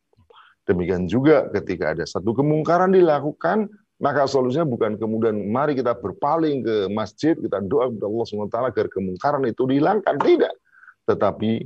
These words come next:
kita harus menyampaikan seperti yang kata hadis Nabi, "Man ra'a minkum mungkaron falyughayyir biyadih." Dengan tangan, dengan kekuasaan. Jika tidak mampu, dengan lesan.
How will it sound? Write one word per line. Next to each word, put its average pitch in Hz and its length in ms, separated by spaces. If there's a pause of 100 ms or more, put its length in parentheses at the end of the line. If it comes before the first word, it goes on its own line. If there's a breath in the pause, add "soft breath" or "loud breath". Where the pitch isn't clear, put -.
(180)
kita 104 560
harus 87 480
menyampaikan 98 800
seperti 80 420
yang 85 120
kata 82 320
hadis - 160
Nabi, 147 360
"Man 92 320
ra'a 90 360
minkum 107 360
mungkaron 147 760 (360 soft breath)
falyughayyir 101 840 (600)
biyadih." 76 520 (240)
Dengan 80 400
tangan, 87 480
dengan 98 320
kekuasaan. 113 800
Jika 269 320
tidak - 240
mampu, 160 400 (400 loud breath)
dengan 78 320
lesan. 69 400